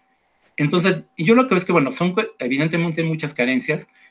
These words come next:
pero un elemento que yo vi que aparte mencionan muchos,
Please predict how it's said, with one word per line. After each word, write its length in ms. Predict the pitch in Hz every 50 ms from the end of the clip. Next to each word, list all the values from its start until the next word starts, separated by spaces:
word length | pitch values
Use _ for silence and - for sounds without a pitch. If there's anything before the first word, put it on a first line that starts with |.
| _ _ -
pero 160 | 160 151 165
un 100 | 208 233
elemento 480 | 254 254 214 165 156 156 156 156 151 -
que 100 | 143 135
yo 140 | 143 139
vi 120 | 139 147 139
que 100 | - -
aparte 260 | - 131 127 - 147
mencionan 380 | 135 127 117 - 135 135 135 139
muchos, 640 | 131 135 139 135 135 - 147 131 123 - - -